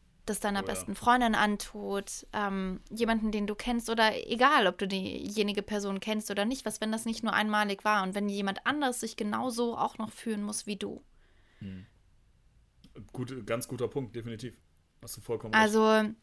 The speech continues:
Speaker 1: und deswegen würde ich da, ja, sofort wohin gehen.
Speaker 2: Ja.
Speaker 1: Sofort. Also, und lieber auch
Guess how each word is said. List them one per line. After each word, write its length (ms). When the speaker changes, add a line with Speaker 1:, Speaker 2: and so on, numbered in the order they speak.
Speaker 1:
und 120
deswegen 440
würde 160
ich 160
da, 220
ja, 380
sofort 840
wohin 320
gehen. 420
Speaker 2:
Ja. 80
Speaker 1:
Sofort. 600
Also, 380
und 280
lieber 640
auch 260